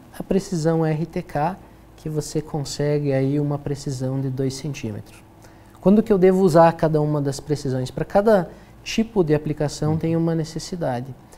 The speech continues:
É, tipicamente pra aplicações onde eu preciso uma precisão menor, né, pulverização, distribuição de insumos a lanço, et cetera,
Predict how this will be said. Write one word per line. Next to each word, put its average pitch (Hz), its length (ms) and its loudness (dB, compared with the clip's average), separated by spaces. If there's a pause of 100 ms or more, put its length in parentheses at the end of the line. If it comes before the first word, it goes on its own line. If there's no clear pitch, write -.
(380)
É, 139 540 2
tipicamente 151 760 0
pra 143 320 2
aplicações 143 720 -2
onde 139 120 -2
eu 139 40 -2
preciso 135 380 -6
uma 135 120 -2
precisão 131 480 -6
menor, 147 480 -2 (480)
né, 127 240 -6 (320)
pulverização, 139 960 2 (300)
distribuição 139 800 -4
de 135 80 -2
insumos 135 540 -4
a 131 100 0
lanço, 143 420 0
et 143 100 -8
cetera, 151 460 -4